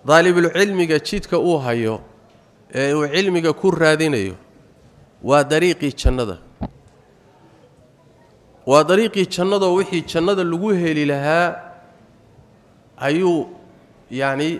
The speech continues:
raadinayaa. Cilmiga uu raadinayo ayaa sabab ugu noqon doona inuu jannada galo, waa kow. Waa midda labaade, cilmigan laftiisa,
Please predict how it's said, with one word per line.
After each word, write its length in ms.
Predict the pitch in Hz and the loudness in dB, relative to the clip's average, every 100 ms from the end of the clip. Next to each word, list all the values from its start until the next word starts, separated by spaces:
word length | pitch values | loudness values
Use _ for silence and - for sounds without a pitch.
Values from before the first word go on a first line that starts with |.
| 117 | -6
raadinayaa. 580 | 127 127 131 107 90 85 - - _ _ _ - | -4 -2 -4 -4 -8 -12 -20 -20 _ _ _ -4
Cilmiga 500 | 170 240 226 208 190 170 | 0 2 2 2 2 2
uu 100 | 170 | 0
raadinayo 840 | 160 170 165 196 180 156 175 180 - | 0 0 0 -2 -2 -2 -2 -4 -8
ayaa 300 | 135 151 156 | -8 -4 -4
sabab 360 | 147 160 170 190 160 | -4 -4 0 0 -2
ugu 160 | 170 | -4
noqon 340 | 175 151 160 147 | -4 -4 -4 -4
doona 220 | 131 131 | -4 -4
inuu 220 | 147 131 | -4 -6
jannada 400 | - 120 127 107 | -6 -6 -4 -6
galo, 320 | 92 92 90 | -6 -6 -4
waa 120 | 107 | -6
kow. 220 | 104 117 90 - - - _ _ _ _ - _ _ - _ - _ _ _ _ _ _ _ - | -6 -6 -8 -10 -20 -20 _ _ _ _ -20 _ _ -20 _ -20 _ _ _ _ _ _ _ -14
Waa 220 | - 147 | -2 0
midda 260 | 185 233 214 | 2 2 4
labaade, 500 | 196 180 196 185 113 - - - _ _ _ _ _ _ _ _ - | 6 6 6 4 0 -6 -20 -20 _ _ _ _ _ _ _ _ 0
cilmigan 520 | 226 247 226 202 190 | 2 2 2 2 4
laftiisa, 760 | 214 - - 175 160 - 180 | 2 0 -6 -4 -2 0 0